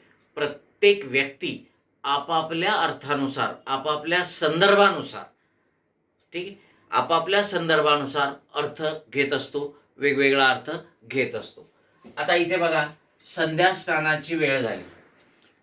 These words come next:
जो संध्या स्नान करतो, ठीक आहे, सूर्य अस्ताला गेला म्हणजे त्याला,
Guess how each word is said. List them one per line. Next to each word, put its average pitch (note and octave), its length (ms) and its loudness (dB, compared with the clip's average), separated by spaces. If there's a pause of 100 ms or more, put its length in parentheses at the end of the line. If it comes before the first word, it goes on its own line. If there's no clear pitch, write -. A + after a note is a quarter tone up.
(140)
जो F3+ 120 2
संध्या E3+ 400 2
स्नान E3+ 340 0
करतो, F3 480 -4 (480)
ठीक E3+ 140 -4
आहे, - 100 -12 (420)
सूर्य F3+ 360 2
अस्ताला F#3 580 0
गेला E3+ 380 0 (120)
म्हणजे E3 300 -4
त्याला, F#3 340 2